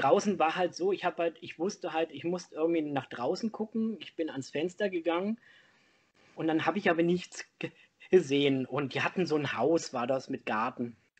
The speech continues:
und, und ich bin dann, und die haben so eine Tür gehabt, äh, zu ne-, von der Küche in den Garten rein und dann weiß ich nur, dass dann wirklich wie so eine Art großer Hund stand, also da, ähm, ähm, die eine hat dann g-, g-, gesagt, das ist der Hund v-,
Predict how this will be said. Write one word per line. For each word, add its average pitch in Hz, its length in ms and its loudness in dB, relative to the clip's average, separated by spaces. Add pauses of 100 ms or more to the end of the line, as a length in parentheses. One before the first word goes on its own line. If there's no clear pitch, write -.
(640)
und, 156 320 0 (520)
und 165 100 -4
ich - 140 -8
bin 175 140 2
dann, 156 280 2
und 147 140 -6
die 139 100 -2
haben 160 160 2
so 143 100 -2
eine 135 160 -2
Tür 226 260 4
gehabt, 240 440 -2
äh, 151 220 -6
zu 156 140 -2
ne-, 147 120 -2
von - 380 -4
der 131 80 0
Küche 220 320 0
in 151 140 0
den 139 120 2
Garten 226 340 -2
rein 254 340 -6 (840)
und 170 80 0
dann 170 140 2
weiß 165 240 2
ich 139 160 -10
nur, 185 320 2
dass 180 260 -2
dann 165 340 2
wirklich 170 340 -6
wie 156 100 -12
so 170 120 -6
eine 165 180 -4
Art 151 180 -12
großer 135 460 -4
Hund 156 260 -6
stand, 117 420 -8
also 127 220 -4
da, 139 200 2 (640)
ähm, 143 500 -4
ähm, 139 340 0
die 147 200 -6
eine 156 300 2
hat 160 140 2
dann 156 260 2
g-, - 60 -20 (140)
g-, - 120 -20
gesagt, 143 380 0
das 139 120 -6
ist 139 180 -8
der 127 100 2
Hund 151 180 -2
v-, - 120 -20